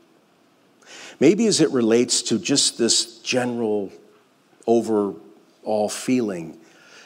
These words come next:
of being disconnected from God for whatever reason, far away. And you're not interested in some sort of long guilt walk,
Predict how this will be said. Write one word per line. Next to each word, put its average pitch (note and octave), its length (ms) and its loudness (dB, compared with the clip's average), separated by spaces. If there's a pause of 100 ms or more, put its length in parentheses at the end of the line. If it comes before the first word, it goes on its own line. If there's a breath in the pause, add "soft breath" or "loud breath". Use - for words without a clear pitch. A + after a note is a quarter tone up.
(180 loud breath)
of G2+ 200 -6
being A2 580 0 (800)
disconnected A2+ 840 -4
from F2 240 -12
God E2+ 360 -10
for F2+ 120 -14
whatever E2+ 320 -12
reason, D#2 400 -14
far G#2 400 -14
away. E2+ 460 -14 (2250)
And A2 80 -8
you're C3 100 -6
not E3 240 -4
interested G#2 520 -4
in F2 100 -6
some G#2+ 340 -4
sort G#2 360 -4
of E2 240 -10 (720 loud breath)
long A#2 800 -2
guilt C#3 340 2
walk, - 540 -4